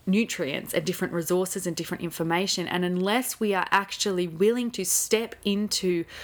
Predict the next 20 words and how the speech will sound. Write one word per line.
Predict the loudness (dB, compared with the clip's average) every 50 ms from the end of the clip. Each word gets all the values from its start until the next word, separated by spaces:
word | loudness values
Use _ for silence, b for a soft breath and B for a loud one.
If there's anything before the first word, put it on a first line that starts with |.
| B B B B 4
be | 4 4 4
a | 2 -2
part | -4 -4 2 4 4 4 4 4
of | 2 0 0 0
life | 0 2 2 2 2 2 0
rather | 0 0 2 2 2 0 -2
than | -2 -2 -4 -4
feeling | -2 2 4 4 4 4 2 0 -4 -4
like | -2 0 0 -2 -2 B B B B B B B B B B
what | -2 2 4 4 4 4
our | 2 0
job | 0 0 0 0 2 0
is | 0 -2 -2
here | -6 -2 0 0 2 2 2
is | 0 -2 -2
to | -4 -4 -4
control | -4 -4 -4 -2 -2 0 2 2 2 2 2 2
or | 0 -2
coerce | -4 -4 -2 -2 -2 0 0 0 0 0 0 2
it, | 2 2 2 0